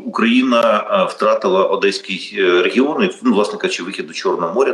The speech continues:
Чому? Тому що тоді це різко змінює взагалі баланс сил в Чорному морі.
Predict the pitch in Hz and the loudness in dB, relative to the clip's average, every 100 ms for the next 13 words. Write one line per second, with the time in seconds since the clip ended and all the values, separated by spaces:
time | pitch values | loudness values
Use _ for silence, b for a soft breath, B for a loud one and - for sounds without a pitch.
0 | - - 156 - 101 117 95 B B B | -4 -6 -6 -4 -4 -2 -4 B B B
1 | B 123 151 - 120 135 - - 87 85 | B 0 0 2 2 2 0 -2 -2 2
2 | 123 113 92 90 95 117 92 92 92 - | 4 4 2 0 2 2 2 2 2 0
3 | 104 - 131 - 85 80 - | -4 -4 -2 0 0 -4 -8